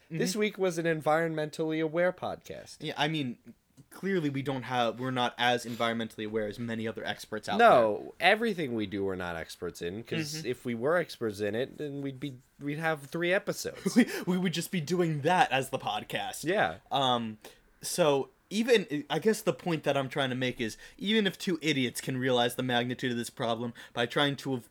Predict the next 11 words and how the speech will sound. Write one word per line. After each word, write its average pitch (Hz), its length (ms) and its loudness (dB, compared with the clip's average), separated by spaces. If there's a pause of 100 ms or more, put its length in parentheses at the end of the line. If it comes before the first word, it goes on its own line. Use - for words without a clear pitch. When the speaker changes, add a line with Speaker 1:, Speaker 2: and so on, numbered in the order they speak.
Speaker 2:
by 135 100 4
trying 143 400 2
and 170 180 0
failing 127 420 0 (320)
to 185 80 6
Speaker 1:
Yes. 160 100 8
Speaker 2:
avoid 147 300 6
plastic 147 500 0
for 131 160 -4
one 131 400 -2
week, 123 400 -2